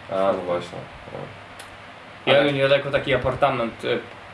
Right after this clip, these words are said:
Speaker 2: polskich artystów, w którym się bardzo dużo działo w nocy.
Speaker 1: Pomidor. A na kempie znowu ja byłem pod namiotem, w prywatnym apartamencie pod namiotem,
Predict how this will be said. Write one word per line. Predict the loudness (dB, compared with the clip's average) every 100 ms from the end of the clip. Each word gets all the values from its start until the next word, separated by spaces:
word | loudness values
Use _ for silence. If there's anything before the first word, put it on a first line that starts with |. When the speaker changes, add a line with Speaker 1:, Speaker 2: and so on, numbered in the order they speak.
| -2
Speaker 2:
polskich | 0 0 -2 -2
artystów, | -2 -6 -6 -12
w | -12 -16 -16 -12
którym | -8 -6
się | 2
bardzo | 4 4 0
dużo | -4 -2
działo | 4 6 6 2 -6 -10
w |
nocy. | -10 -10 -14 -16 -16 -18 -18 -18 -16 -16 -14 -2
Speaker 1:
Pomidor. | -2 0 -4 -6 -12 -16 -16 -16 -18 -18 -16 -16 -16 -16 -16 -16 -16 -8 4
A | 4
na | 6
kempie | 4 4 4
znowu | 4 6
ja | 6 6
byłem | 6 4
pod | 2
namiotem, | 2 2 4 6 4
w | 2
prywatnym | 0 6 6 6 4
apartamencie | 4 4 2 2 2 2 0
pod | 2
namiotem, | 4 4 6 6 4 0